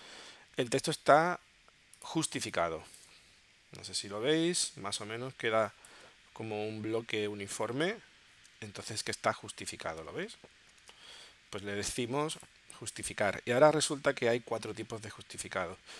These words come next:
El más común de todos es con la última línea a la izquierda, o sea, es un justificado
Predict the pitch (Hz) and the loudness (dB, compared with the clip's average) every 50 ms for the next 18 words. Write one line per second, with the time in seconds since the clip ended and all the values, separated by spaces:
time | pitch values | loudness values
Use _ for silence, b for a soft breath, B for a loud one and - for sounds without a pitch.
0 | B B B B B B - - 120 123 127 143 - - - 151 147 143 139 139 | B B B B B B -2 0 2 4 4 4 2 4 2 2 4 4 4 4
1 | 120 135 135 143 151 143 - - 127 135 131 - - - - - - - - - | 4 4 4 6 6 4 4 2 2 4 4 2 2 0 -4 -20 -20 -20 -12 -4
2 | - 131 127 120 110 110 120 123 127 - 135 131 117 113 117 117 120 127 131 139 | 0 2 4 6 6 6 6 4 0 2 2 4 4 4 4 2 2 4 4 4
3 | - - - - - 107 104 98 92 - - - - 110 101 90 92 85 87 87 | 4 2 2 0 0 2 2 0 -2 -2 -4 -4 -2 -2 -2 -2 -2 -4 -6 -4
4 | 87 - - 98 92 90 92 101 98 - 107 101 - 117 - - 113 - 123 - | -2 -4 -2 -2 -2 -2 -2 -2 -2 -4 -6 -8 -14 -14 -10 -8 -6 -4 0 4
5 | 139 139 143 156 165 | 6 6 6 6 2